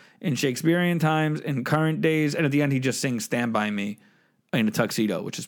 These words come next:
just fun. Uh, just a performer and a guy that, that really believes in himself. He rented a bus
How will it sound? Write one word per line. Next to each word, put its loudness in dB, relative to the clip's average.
just -6
fun. -6
Uh, 2
just -4
a -2
performer -6
and -4
a -4
guy -2
that, -8
that -6
really -2
believes -2
in -4
himself. -8
He 0
rented 2
a 0
bus -4